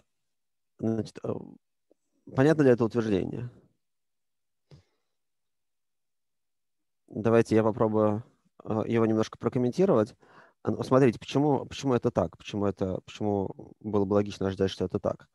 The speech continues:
А, ну вот давайте представим себе, что у меня есть какая-то функция, и, а,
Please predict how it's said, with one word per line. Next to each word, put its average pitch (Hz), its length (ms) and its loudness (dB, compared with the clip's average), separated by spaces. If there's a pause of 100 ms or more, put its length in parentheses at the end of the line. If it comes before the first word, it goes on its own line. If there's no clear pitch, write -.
(680)
А, 95 320 0
ну 113 160 0
вот 110 120 4
давайте 120 380 4
представим 113 340 0
себе, 110 220 -2
что - 160 -2
у 104 40 0
меня 110 100 2
есть 107 120 -2
какая-то 110 320 -4
функция, 127 560 -6 (1800)
и, 120 340 0
а, 101 760 4